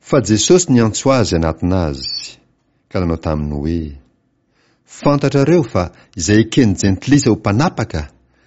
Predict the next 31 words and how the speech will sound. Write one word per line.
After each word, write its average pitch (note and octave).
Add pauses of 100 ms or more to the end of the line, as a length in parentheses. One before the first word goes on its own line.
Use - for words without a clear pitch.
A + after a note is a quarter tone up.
(160)
de G#2
mampanompo F#2+
azy, G#2+ (640)
ary A#2
ny G#2+
lehibeny A2 (280)
de -
mifehy C#2+
azy. D#2 (840)
Fa F#3+
tsy F3
mba C3
toy B2+
izany B2+
aminareo, A2+ (580)
fa D3
na B2
iza, A#2
na F#2
iza G#2+
no F2
te G2+
ho F#2
lehibe E2 (100)
eo F#2+
aminareo, E2+ (640)
de E2 (320)
ho -
mpanompo G#2
anareo F2+
izy, -